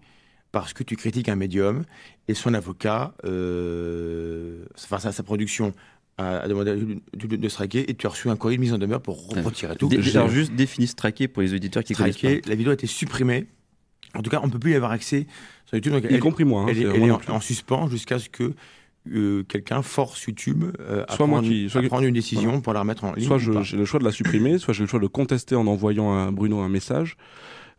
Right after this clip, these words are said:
Speaker 3: Euh, alors j'ai tenté de le faire pendant
Speaker 1: Tu as
Speaker 3: la grande
Speaker 1: envoyé à
Speaker 3: tente.
Speaker 1: Bruno un message.
Speaker 3: Il a reçu un nouveau message. Mais, euh, pour le coup, je suis pas
Speaker 1: Bruno,
Speaker 3: sûr
Speaker 1: un nouveau
Speaker 3: que l'audience
Speaker 1: message,
Speaker 3: voudrait
Speaker 1: c'est le nom de,
Speaker 3: Voilà.
Speaker 1: du programme
Speaker 3: Il faut
Speaker 1: de
Speaker 3: qu'on,
Speaker 1: Bruno
Speaker 3: faut
Speaker 1: Charvet,
Speaker 3: comprendre la, la private joke.
Speaker 1: le médium en question.
Speaker 3: Mais bon, il a entendu un K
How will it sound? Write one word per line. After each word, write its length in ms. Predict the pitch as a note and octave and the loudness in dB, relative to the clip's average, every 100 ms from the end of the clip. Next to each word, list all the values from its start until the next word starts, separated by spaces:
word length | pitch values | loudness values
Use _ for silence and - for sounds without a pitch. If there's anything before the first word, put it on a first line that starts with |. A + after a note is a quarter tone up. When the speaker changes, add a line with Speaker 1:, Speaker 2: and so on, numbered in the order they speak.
| - | 0
Speaker 3:
Euh, 120 | F#2+ | 2
alors 140 | G2 | 0
j'ai 100 | G2 | -2
tenté 220 | - G2+ | -4 -2
de 40 | G2+ | 0
le 60 | |
faire 180 | G2 A2 | 0 -2
pendant 140 | - F#2+ | 0 2
Speaker 1:
Tu 60 | |
as 20 | |
Speaker 3:
la 20 | A2 | 4
grande 40 | |
Speaker 1:
envoyé 140 | G2+ B2+ | 4 4
à 20 | |
Speaker 3:
tente. 140 | C3 | 4
Speaker 1:
Bruno 120 | C#3 | 4
un 60 | C3 | 4
message. 420 | B2 C3 G#2 F#2 | 2 0 0 0
Speaker 3:
Il 80 | G2 | 0
a 40 | G2+ | 0
reçu 220 | G#2 D3 | 0 2
un 40 | |
nouveau 220 | A#2+ A2+ | 4 6
message. 420 | G#2 F#2+ F2+ F2+ - - - - | 4 2 -2 -2 -4 -14 -14 0
Mais, 320 | A2 B2 A#2+ - | 4 6 6 2
euh, 120 | G2+ F#2+ | 0 0
pour 160 | - | 2
le 100 | G2+ | 0
coup, 120 | - | 0
je 80 | B2+ | -4
suis 160 | A2 A2+ | -4 -4
pas 120 | - | 0
Speaker 1:
Bruno, 120 | C#3 D#3 E3 | 4 6 6
Speaker 3:
sûr 80 | - | 6
Speaker 1:
un 40 | |
nouveau 100 | C3 | 6
Speaker 3:
que 60 | C3+ | 6
l'audience 160 | A#2+ | 6
Speaker 1:
message, 80 | - G2+ | 6 4
Speaker 3:
voudrait 60 | G#2 | 4
Speaker 1:
c'est 60 | |
le 120 | B2 | 4
nom 300 | B2+ C3 C3+ | 4 4 4
de, 140 | B2+ G#2+ | 2 2
Speaker 3:
Voilà. 160 | G#2 F2+ | 2 0
Speaker 1:
du 120 | G#2 | -2
programme 400 | G2 G#2+ G#2+ G2 | -6 -4 2 4
Speaker 3:
Il 60 | G#2 | 4
faut 60 | G2 | 2
Speaker 1:
de 40 | |
Speaker 3:
qu'on, 80 | F#2+ | 0
Speaker 1:
Bruno 160 | G2+ G#2 | 0 0
Speaker 3:
faut 60 | |
Speaker 1:
Charvet, 300 | G2 G2 F#2+ | 0 -2 2
Speaker 3:
comprendre 220 | G2+ F#2+ F2+ | 4 4 0
la, 40 | |
la 80 | F#2 | -2
private 300 | - G2 F#2 | 0 0 0
joke. 100 | F#2 | -2
Speaker 1:
le 160 | G#2 | 0
médium 340 | G#2 G2 G2 G2 | 0 0 -2 -2
en 60 | |
question. 260 | D#2+ D#2+ - - - | -6 -10 -14 -10 4
Speaker 3:
Mais 100 | A2+ | 6
bon, 140 | A#2 | 6
il 80 | A2+ | 4
a 40 | G#2+ | 4
entendu 320 | G2+ G#2 G#2 | 2 2 2
un 80 | |
K 120 | G2 | 2